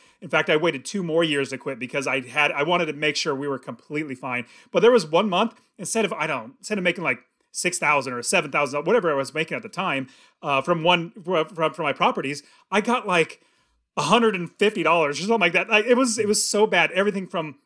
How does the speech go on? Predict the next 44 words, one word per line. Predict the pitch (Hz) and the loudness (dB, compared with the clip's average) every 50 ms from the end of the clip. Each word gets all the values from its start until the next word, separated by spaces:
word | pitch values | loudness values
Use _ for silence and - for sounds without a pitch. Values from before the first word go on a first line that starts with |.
| _ _ | _ _
I | 143 139 | -16 -4
bought | 123 165 185 196 | 0 0 2 2
a | 170 | 2
house | - 170 170 175 180 170 - - - - _ - | 2 4 4 4 4 2 0 -4 -6 -16 _ -10
and | 175 156 | -2 -2
that | 170 185 | 0 2
money | 170 175 180 180 | 2 2 2 2
was | 165 160 - | 0 -2 -4
going | - 165 156 147 | -4 -4 -4 -4
to | - 139 | -8 -12
fix | - - 165 170 165 - 156 | -6 0 0 0 0 0 0
it | 143 | 0
up. | 139 151 160 160 - - - _ _ - | 2 4 2 2 0 -4 -20 _ _ -16
I | 147 | -10
had | 143 165 160 156 | -4 -2 -2 -2
an | 151 | -2
eviction | 143 135 127 165 196 196 - - - 190 185 180 185 165 _ _ _ _ | -6 -6 -2 -2 -2 0 0 0 0 0 0 0 -2 -4 _ _ _ _
and | - 180 165 165 | -2 0 2 4
I | 160 160 | 4 4
had, | 170 202 196 - | 4 2 0 2
like, | 208 220 220 285 254 226 - - | 2 0 0 0 -10 -12 -10 -4
uh, | - 185 175 160 - 185 | 2 2 2 2 0 -2
maybe | 190 196 165 160 | -4 -2 0 -2
a | 139 - | -2 0
furnace | - 185 196 202 202 - | 0 -2 0 0 0 0
go | - 196 190 | 0 0 2
out. | 185 202 202 | 2 2 2
Like, | 196 214 247 | 2 0 2
it | 269 | 0
was, | 302 339 277 233 | -2 0 0 -2
it | 180 226 254 | 0 2 0
was | 339 294 269 | 0 2 -2
a | 190 | -2
perfect | 160 - _ - 254 262 247 233 - | -4 -6 _ -2 -2 0 0 0 0
storm | - 226 233 233 185 175 | 2 4 6 4 6 4
of, | 180 175 | 2 2
like, | 185 165 156 - - - - _ _ _ - | 2 0 0 0 -8 -20 -20 _ _ _ 0
"Wow, | 156 170 214 240 190 151 127 - _ _ _ _ _ _ - | 6 8 10 10 8 6 4 -4 _ _ _ _ _ _ -2
okay, | 208 - - 254 202 151 131 - _ _ _ _ _ _ - | -2 2 4 4 4 4 2 -2 _ _ _ _ _ _ -2
if | 220 196 226 | 0 4 6
I'm | 196 220 220 | 6 6 6
living | 190 202 226 240 262 220 | 6 4 4 4 4 2
on | 180 165 156 143 | 2 0 0 2
this, | 147 170 185 - - | 2 0 0 0 -4